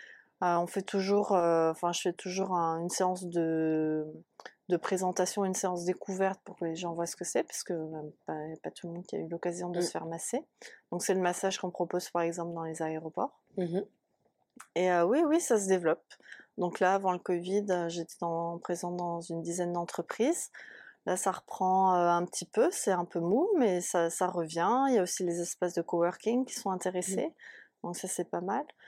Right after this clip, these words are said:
Speaker 1: Euh, non, non, c'est, ça s'adresse vraiment à tout le monde et,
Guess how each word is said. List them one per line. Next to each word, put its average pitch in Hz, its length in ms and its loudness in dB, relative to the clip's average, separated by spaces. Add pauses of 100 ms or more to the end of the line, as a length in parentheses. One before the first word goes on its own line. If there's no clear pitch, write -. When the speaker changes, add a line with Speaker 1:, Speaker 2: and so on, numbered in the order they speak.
(500)
Speaker 1:
Euh, 175 380 0
non, 247 180 2
non, 240 200 2
c'est, 180 260 2
ça 180 160 -4
s'adresse 190 420 2
vraiment 240 280 4
à 247 60 4
tout - 140 -6
le 202 80 2
monde 247 420 4
et, 180 540 4